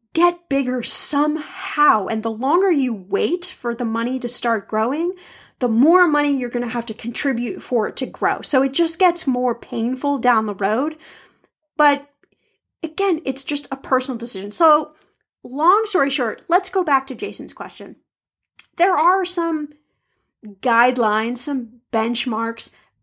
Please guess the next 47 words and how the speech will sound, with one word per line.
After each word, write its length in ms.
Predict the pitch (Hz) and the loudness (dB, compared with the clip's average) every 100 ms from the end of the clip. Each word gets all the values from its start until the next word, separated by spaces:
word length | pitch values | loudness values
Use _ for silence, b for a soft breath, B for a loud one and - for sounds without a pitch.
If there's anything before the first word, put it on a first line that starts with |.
| _ | _
but 140 | - 311 | 0 2
again, 340 | 330 339 349 | 2 4 4
they 100 | 330 | 4
don't 240 | 339 381 330 | 2 0 -4
have 360 | - 311 311 | -6 -6 -4
to 100 | 330 | -4
be 220 | 285 269 | -2 -4
followed 480 | 254 - 262 247 247 | -4 0 4 4 2
by 120 | 240 | 0
a 80 | 220 | -2
rule. 240 | 208 233 220 | 0 0 0
So 280 | 269 240 240 B B B _ - | 0 -2 -4 B B B _ -4
if 200 | 285 277 | -4 0
you're 260 | 311 403 | 2 4
listening 320 | 381 370 349 | 4 4 4
to 60 | 311 | 4
this 300 | 247 247 - - | 2 2 -2 -6
and 160 | 240 233 | -4 -2
you're 140 | 254 | -2
thinking, 420 | 285 302 277 247 - - | 0 0 0 -2 -6 -4
"I 140 | 330 | -2
haven't 320 | 359 381 339 | 0 0 0
started 400 | - 285 262 254 | 2 2 2 0
to 80 | 226 | -2
save 320 | - 226 185 - | 0 0 0 -2
anything. 460 | - 190 196 165 | -4 -4 -6 -6
I 100 | 196 | -2
haven't 180 | 285 330 | 0 0
started 360 | - 302 294 285 | 0 0 0 -2
putting 220 | 285 247 | -2 -2
any 160 | 233 | -4
money 180 | 214 202 | -4 -6
in 60 | 202 | -6
my 160 | 190 | -6
four 240 | 208 214 220 | -2 0 0
oh 20 | |
one 140 | 190 | -4
k 280 | 185 214 196 | -8 -8 -8
or 80 | 196 | -8
my 160 | 196 - | -6 0
I 180 | 220 | 2
R 140 | 226 214 | 4 2
A 120 | 202 | 0
or 80 | 196 | -2
my 180 | 202 202 | -4 -2
Roth 440 | 220 214 202 208 | 2 2 2 -4
or 180 | 196 | -8